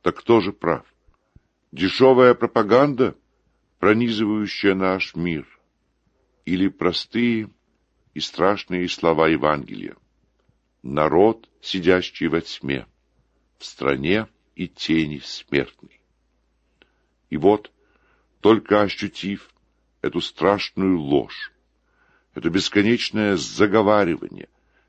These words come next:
перекрикивание нашей самодовольной цивилизации подлинной реальности, можно начать вслушиваться по-настоящему в Евангелие.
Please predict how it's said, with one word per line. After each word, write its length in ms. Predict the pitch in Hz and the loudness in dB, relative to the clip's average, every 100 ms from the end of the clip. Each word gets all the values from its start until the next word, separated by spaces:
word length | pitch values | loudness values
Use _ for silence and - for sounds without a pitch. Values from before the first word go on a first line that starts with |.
| _ _ | _ _
перекрикивание 1040 | 107 110 95 - - 131 117 110 110 107 101 | 0 0 -2 -10 -2 -2 0 0 0 0 0
нашей 420 | 101 104 - 92 | 2 0 0 -2
самодовольной 840 | - 95 95 95 92 120 117 113 | -2 -2 2 4 6 4 4 -2
цивилизации 1000 | - 98 101 101 78 98 - - 87 80 80 _ | -4 -4 -2 0 2 0 -2 -4 -2 -2 -6 _
подлинной 480 | 95 117 90 107 104 | 4 6 4 -2 0
реальности, 760 | 104 95 90 76 - _ - - _ _ _ _ _ _ _ _ _ | 4 4 2 -2 -14 _ -20 -20 _ _ _ _ _ _ _ _ _
можно 340 | 73 101 87 95 | 2 2 2 -2
начать 460 | 95 - 87 85 | -4 0 0 0
вслушиваться 920 | - - - - 117 107 101 98 - 90 | -6 -12 -8 -4 -4 -2 -4 -4 -4 -6
по-настоящему 880 | 82 87 - 90 87 87 - 82 | -4 -6 2 2 2 -2 -8 -6
в 60 | 73 | -2
Евангелие. 600 | 80 76 82 53 50 - | 0 0 0 -4 -16 -20